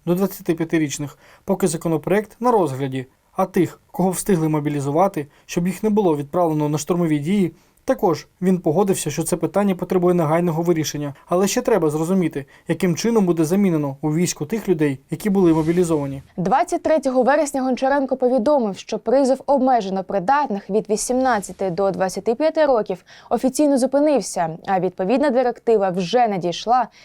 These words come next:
Speaker 2: до обласних та районних Т Ц К. Варто зазначити, що в Україні на військову службу не мобілізують чоловіків віком до двадцяти п'яти років.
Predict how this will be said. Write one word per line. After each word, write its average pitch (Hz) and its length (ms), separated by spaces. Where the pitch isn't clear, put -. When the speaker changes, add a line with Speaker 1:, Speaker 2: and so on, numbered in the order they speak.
Speaker 2:
до 339 160
обласних 214 640
та 285 160
районних 185 520
Т 180 100
Ц 208 140
К. 165 280
Варто 285 380
зазначити, 277 600
що - 220
в 220 40
Україні 285 400
на 285 100
військову 240 400
службу 269 400
не 247 180
мобілізують 208 540
чоловіків 214 520
віком 262 380
до 254 240
двадцяти 214 440
п'яти 214 340
років. 185 440